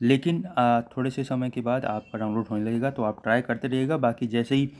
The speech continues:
डाउनलोड होगा, तो मैं आपको एक, अ, एडमिट कार्ड जो है डाउनलोड करके भी दिखा दूँगा।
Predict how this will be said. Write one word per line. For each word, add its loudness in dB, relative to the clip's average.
डाउनलोड 4
होगा, 2
तो -4
मैं 0
आपको -6
एक, -10
अ, -8
एडमिट -4
कार्ड -4
जो -6
है -6
डाउनलोड 4
करके -4
भी -4
दिखा -4
दूँगा। -8